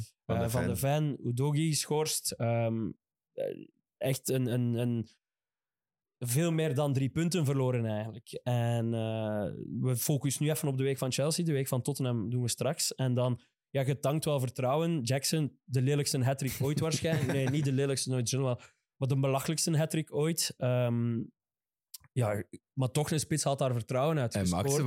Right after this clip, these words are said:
Speaker 3: wel, hè? En, eh,
Speaker 2: En maakt ze, doet het. Ehm, en dan speelt je tegen City gisteren. En ja, ik keek niet uit naar die wedstrijd op voorhand, omdat ik bang was dat het weer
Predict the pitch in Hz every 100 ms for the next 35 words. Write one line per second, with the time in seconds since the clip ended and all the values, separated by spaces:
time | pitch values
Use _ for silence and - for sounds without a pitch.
0 | 107 92 110 135 107 92 120 127 120 147
1 | 170 147 135 156 185 - - _ 127 127
2 | 123 120 120 113 - 123 120 117 117 110
3 | - 131 - 107 117 113 - 131 - 170
4 | 170 _ _ _ _ _ _ _ _ 113
5 | 131 151 170 175 175 160 120 120 117 110
6 | _ _ _ _ _ - 113 - 131 -
7 | 123 127 170 170 175 170 175 175 170 175
8 | 160 170 165 151 123 120 113 131 135 135
9 | 131 - 123 120